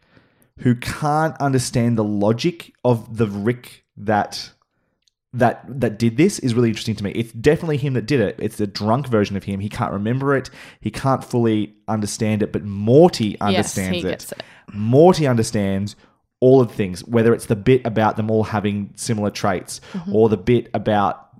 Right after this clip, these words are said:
Speaker 1: just the funny bit about him talking about Israel is really funny. <laughs> Just like, hey, every time he gets
Speaker 2: Yeah.
Speaker 1: drunk, he
Speaker 2: But,
Speaker 1: starts
Speaker 2: like,
Speaker 1: talking
Speaker 2: not
Speaker 1: about
Speaker 2: in
Speaker 1: this.
Speaker 2: an anti-Semitic way, right? Yeah.
Speaker 1: Yeah, exactly.
Speaker 2: Mm.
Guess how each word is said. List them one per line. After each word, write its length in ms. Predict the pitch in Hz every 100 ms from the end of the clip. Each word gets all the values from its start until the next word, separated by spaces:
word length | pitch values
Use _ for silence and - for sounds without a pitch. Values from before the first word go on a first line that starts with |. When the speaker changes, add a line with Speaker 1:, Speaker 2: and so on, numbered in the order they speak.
| - - -
Speaker 1:
just 160 | 127
the 100 | 117
funny 260 | - 98 98
bit 120 | 92
about 160 | 92 90
him 100 | 92
talking 160 | 95 90
about 140 | 85
Israel 380 | 90 90 87 87
is 100 | 90
really 120 | 90
funny. 280 | 90 92 92
<laughs> 1040 | 349 523 - - - 135 120 127 - 175 175
Just 200 | 143 -
like, 160 | 135
hey, 200 | 170 170
every 180 | 165 156
time 240 | 147 135 127
he 60 |
gets 200 | 120 107
Speaker 2:
Yeah. 40 | -
Speaker 1:
drunk, 260 | 113 113
he 60 | 113
Speaker 2:
But, 60 | 120
Speaker 1:
starts 120 | 117
Speaker 2:
like, 60 |
Speaker 1:
talking 120 | 156 220
Speaker 2:
not 120 | -
Speaker 1:
about 100 | 240
Speaker 2:
in 80 | 220
Speaker 1:
this. 20 |
Speaker 2:
an 60 | 220
anti-Semitic 480 | 220 - 226 269 185
way, 140 | 165
right? 240 | 170 208 -
Yeah. 160 | 170
Speaker 1:
Yeah, 200 | 131 120
exactly. 540 | 98 101 110 101 101 95
Speaker 2:
Mm. 400 | 95 180 202